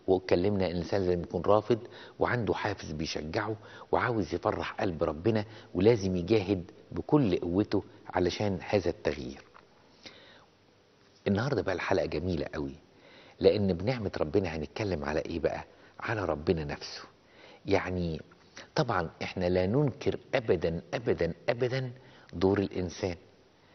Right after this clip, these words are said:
بس دايمًا لما نيجي نتكلم على ربنا الكلام بيبقى لطيف، لأن بنستحضر صورة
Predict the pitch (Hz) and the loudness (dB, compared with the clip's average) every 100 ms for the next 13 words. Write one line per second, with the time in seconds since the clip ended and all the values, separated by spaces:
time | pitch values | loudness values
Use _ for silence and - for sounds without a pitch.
0 | - - - - 104 98 - 101 156 147 | -20 -20 -20 -6 -2 -2 0 4 4 2
1 | 90 85 101 120 98 - 110 90 76 78 | 0 0 0 -2 -4 -4 -4 -2 -2 -2
2 | 80 - 95 80 - 104 - 95 107 87 | -2 0 -2 -4 -6 -8 -2 -2 0 0
3 | 82 82 78 - 76 69 - - - - | -2 0 -4 -4 -8 -8 -14 -20 -20 -20
4 | - - 95 90 85 85 - 135 - 104 | -20 0 2 2 0 -4 -4 -4 0 0
5 | 98 - - - - - - 147 98 | 0 -8 -20 -20 -20 -8 2 4 6